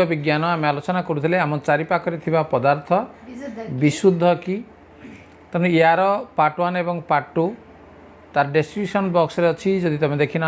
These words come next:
Speaker 1: ତାହେଲେ ଦେଖିନିଅ। ବଟ୍ ଆଜି ଆମେ ଆରମ୍ଭ କରିବା ପାର୍ଟ ଥ୍ରୀ, ମିଶ୍ରଣର ଉପାଦାନଗୁଡ଼ିକର ପୃଥକୀକରଣ।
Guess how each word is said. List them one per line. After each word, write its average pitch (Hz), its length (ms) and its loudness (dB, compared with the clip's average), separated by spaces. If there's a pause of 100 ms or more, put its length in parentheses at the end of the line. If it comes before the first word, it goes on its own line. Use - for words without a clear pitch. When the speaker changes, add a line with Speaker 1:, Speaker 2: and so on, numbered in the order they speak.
(100)
Speaker 1:
ତାହେଲେ 147 200 2
ଦେଖିନିଅ। 170 320 -2 (120)
ବଟ୍ 147 180 -2
ଆଜି 135 180 0
ଆମେ 147 140 0
ଆରମ୍ଭ 143 220 0
କରିବା 139 180 0 (100)
ପାର୍ଟ 139 240 2
ଥ୍ରୀ, 175 160 0 (680)
ମିଶ୍ରଣର 214 500 2 (180)
ଉପାଦାନଗୁଡ଼ିକର 165 760 0 (420)
ପୃଥକୀକରଣ। 175 800 -2